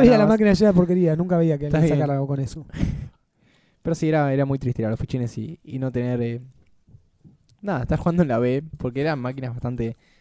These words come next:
Speaker 2: costosas. Aun-, lo que sí, <laughs> ahora me acordé, a veces cuando ibas a lugares o a, o a pueblos, o a,
Speaker 1: Sí.
Speaker 2: o en la costa misma, no sé, un bar perdido, un restaurante perdido, ahí,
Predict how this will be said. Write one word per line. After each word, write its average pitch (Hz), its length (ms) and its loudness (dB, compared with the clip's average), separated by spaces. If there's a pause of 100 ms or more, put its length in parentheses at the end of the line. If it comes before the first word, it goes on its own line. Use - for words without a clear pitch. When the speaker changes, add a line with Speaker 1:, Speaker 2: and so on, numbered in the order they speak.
(140)
Speaker 2:
costosas. 117 580 2 (720)
Aun-, 254 160 -6 (540)
lo 277 140 -2
que 302 140 -2
sí, 294 400 0
<laughs> - 560 0
ahora 196 140 -2
me 180 60 -4
acordé, 165 420 -6
a - 100 -12
veces 214 160 -2
cuando 175 160 -2
ibas 175 160 0
a 147 60 0
lugares 147 460 0
o 127 60 -2
a, 123 60 -6 (160)
o 156 120 2
a 170 60 4
pueblos, 156 1080 6 (420)
o 120 120 -2
a, 120 360 -2
Speaker 1:
Sí. 151 300 2 (280)
Speaker 2:
o 120 120 -6
en 113 60 -8
la 110 120 -12
costa 175 300 0
misma, 160 320 -2 (200)
no - 840 -20
sé, 208 100 -4
un 180 180 -6
bar 202 240 -4
perdido, 190 560 4
un - 360 -8
restaurante 156 360 0
perdido, 165 500 2
ahí, 156 420 -4